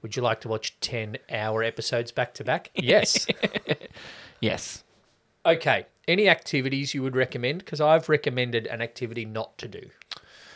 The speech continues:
Speaker 2: Um,
Speaker 1: You've recommended
Speaker 2: brushing your
Speaker 1: Graceland.
Speaker 2: teeth.
Speaker 1: Yeah.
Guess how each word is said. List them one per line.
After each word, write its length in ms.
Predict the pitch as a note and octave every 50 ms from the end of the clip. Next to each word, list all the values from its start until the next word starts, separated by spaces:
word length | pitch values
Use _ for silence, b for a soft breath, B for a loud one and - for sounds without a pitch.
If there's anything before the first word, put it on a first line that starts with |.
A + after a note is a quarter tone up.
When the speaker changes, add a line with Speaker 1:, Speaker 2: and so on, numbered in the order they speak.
| b b b b - D#3
Speaker 2:
Um, 720 | F3 F3+ F3+ F#3 F#3 F#3 F#3 F#3 F#3 F#3 F#3 F#3 F#3 F#3 D#3+
Speaker 1:
You've 100 | - D3
recommended 420 | C3+ - - B2+ A#2 A2+ A2 G#2
Speaker 2:
brushing 340 | - F3+ D#3 E3 F#3 F3+ D#3+
your 80 | D3 C3+
Speaker 1:
Graceland. 60 | - - B2+ B2 -
Speaker 2:
teeth. 240 | - - - - - - - _ - - -
Speaker 1:
Yeah. 200 | A#2+ A2 F#2+